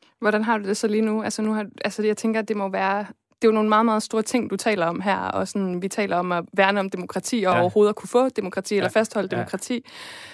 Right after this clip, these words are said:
Speaker 1: Altså, kan man nogensinde holde fri fra det, hvis det er en, altså, det er en, noget, der optager en så meget?
Speaker 2: Ja,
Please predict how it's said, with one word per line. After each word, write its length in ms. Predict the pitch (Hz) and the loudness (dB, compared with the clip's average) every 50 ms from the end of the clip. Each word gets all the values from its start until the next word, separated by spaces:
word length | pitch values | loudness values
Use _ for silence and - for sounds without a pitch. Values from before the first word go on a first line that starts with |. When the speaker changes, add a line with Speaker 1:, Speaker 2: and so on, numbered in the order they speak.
| - - _ _ - | -20 -20 _ _ 2
Speaker 1:
Altså, 380 | 214 208 196 - 220 202 - - - - | 2 4 4 2 0 0 0 -2 -4 -6
kan 100 | - 226 | -2 0
man 100 | 208 202 | 2 2
nogensinde 320 | 202 220 233 233 - 247 214 | 4 4 2 2 2 0 0
holde 160 | - 226 214 | 0 0 -2
fri 280 | 208 - - - 285 - - | -2 -2 -4 -2 -2 -2 -4
fra 140 | - - 196 | -4 -6 -4
det, 240 | 190 - 214 220 | 0 2 2 2
hvis 140 | 202 220 208 | 2 0 -2
det 140 | - 214 202 | -2 0 0
er 40 | 208 | 2
en, 300 | 220 196 - - - - _ - - | 2 0 -2 -6 -12 -16 _ -4 0
altså, 180 | 202 208 - 202 | 0 0 0 2
det 140 | 190 214 | 2 2
er 40 | 185 - | 2 4
en, 240 | - 226 220 202 190 - - - - | 2 2 2 0 -2 -6 -8 -4 2
noget, 220 | - 233 233 226 220 | 6 6 6 6 6
der 60 | - | 4
optager 300 | - 226 - - 220 196 | 2 2 2 0 -2 -2
en 200 | - 214 202 196 | 0 -2 -2 -2
så 160 | - - 226 | -2 -2 -2
meget? 340 | 214 208 196 202 233 233 226 - _ _ _ _ _ _ _ _ _ _ _ _ _ - | 0 0 0 0 0 -2 -4 -8 _ _ _ _ _ _ _ _ _ _ _ _ _ -20
Speaker 2:
Ja, 240 | 98 - - - | -20 -20 -20 -20